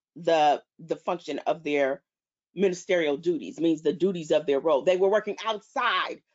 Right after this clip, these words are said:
of their role as a city employee, which lifts the cap of sovereign immunity.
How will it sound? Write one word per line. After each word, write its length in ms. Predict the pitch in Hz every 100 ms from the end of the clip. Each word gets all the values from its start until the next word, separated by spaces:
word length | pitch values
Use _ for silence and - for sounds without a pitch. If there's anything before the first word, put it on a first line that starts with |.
| _ _
of 320 | 202 190 180
their 200 | 165 185
role 540 | 170 180 175 165 151 131 -
as 400 | 175 165 151 156 _
a 420 | 175 160 151 147 - _ _ _ -
city 300 | 254 214 143
employee, 720 | 170 - 330 226 143 143 - _ _ _ _ -
which 440 | 143 185 226 220
lifts 560 | 165 180 269 277 - - -
the 140 | 170
cap 400 | 170 - 156 131 - _ _
of 520 | 170 156 147 139 135 - _ _ _ _ _ _ _ _ _ _ _
sovereign 360 | _ 180 156 139
immunity. 360 | 131 127 90